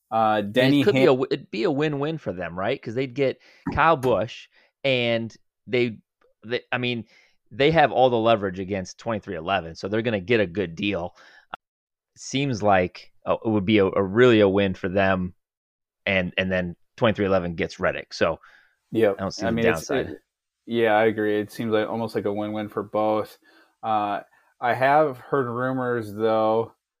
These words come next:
Speaker 1: um, <laughs> that Kyle Busch, twenty-three eleven might be an option next year. So I'll kind of flip the script. Instead of going after Reddick and, and getting him to fill a seat next year for Kurt Busch, like you said,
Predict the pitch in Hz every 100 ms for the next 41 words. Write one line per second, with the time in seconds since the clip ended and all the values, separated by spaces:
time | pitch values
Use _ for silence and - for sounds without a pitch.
0 | _ _ _ _ _ - 110 104 101 98
1 | 92 - _ _ 113 - - 131 120 110
2 | _ _ _ _ _ _ _ _ _ _
3 | _ - 131 170 151 120 143 165 135 -
4 | - - - 143 160 180 190 170 135 147
5 | 151 120 120 127 135 127 110 123 - 123
6 | 107 101 - 101 - 113 113 131 143 113
7 | 135 - 110 - 139 135 107 - 139 143
8 | 143 135 131 - 104 110 143 127 - -
9 | _ _ _ _ _ 113 - 117 110 123
10 | 123 113 131 131 127 117 131 123 113 131
11 | 107 117 117 123 - 110 - 113 104 135
12 | 120 113 107 107 123 113 98